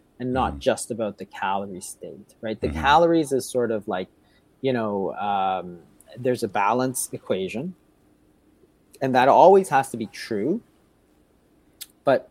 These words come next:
Speaker 1: focusing in just on the calories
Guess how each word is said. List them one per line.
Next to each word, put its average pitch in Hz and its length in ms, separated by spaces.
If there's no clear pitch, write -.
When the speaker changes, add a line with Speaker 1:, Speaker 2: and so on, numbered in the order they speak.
Speaker 1:
focusing 165 680
in 135 320
just - 340
on 117 300
the 107 320
calories 113 920